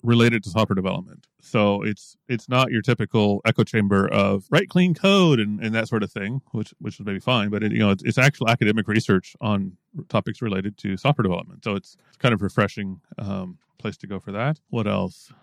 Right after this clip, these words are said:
I really like, there's a few YouTube, I should say there's a few conferences that have YouTube channels I like. Um, Lead Dev is one, Go To is one. Yeah. I used to be an avid follower of Joel Spolsky, but he doesn't really blog anymore. So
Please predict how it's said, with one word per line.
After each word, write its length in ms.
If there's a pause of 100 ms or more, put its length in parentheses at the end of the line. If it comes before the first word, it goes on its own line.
(100)
I 60
really 240
like, 260
there's 220
a 80
few 340 (100)
YouTube, 560 (400)
I 60
should 140
say 80
there's 160
a 20
few 100
conferences 520
that 80
have 100
YouTube 260
channels 280
I 60
like. 460
Um, 280
Lead 220
Dev 300
is 100
one, 360 (380)
Go 160
To 300
is 120
one. 440 (440)
Yeah. 260 (360)
I 40
used 140
to 60
be 80
an 80
avid 280
follower 260
of 100
Joel 180
Spolsky, 440
but 100
he 60
doesn't 180
really 120
blog 280
anymore. 500
So 480